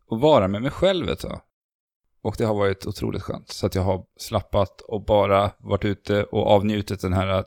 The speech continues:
tidiga sommaren som, som har varit nu. Och haft det superskönt. Spenderat massa tid med Andrew, traskandes i skogen och funderande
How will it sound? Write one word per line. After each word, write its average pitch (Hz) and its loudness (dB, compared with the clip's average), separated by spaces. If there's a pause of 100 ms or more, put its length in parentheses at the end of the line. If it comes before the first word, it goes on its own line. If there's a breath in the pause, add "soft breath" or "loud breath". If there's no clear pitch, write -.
tidiga 101 2
sommaren 120 -2
som, 110 -6 (720 loud breath)
som - -2
har 101 2
varit 90 0
nu. - -10
Och 110 -10
haft 101 -10
det 92 -8
superskönt. - -10 (200)
Spenderat 135 2
massa 123 -4
tid 127 -2
med 123 -2
Andrew, 113 0
traskandes 117 -2
i 120 -10
skogen 113 -2
och 107 -4
funderande 113 0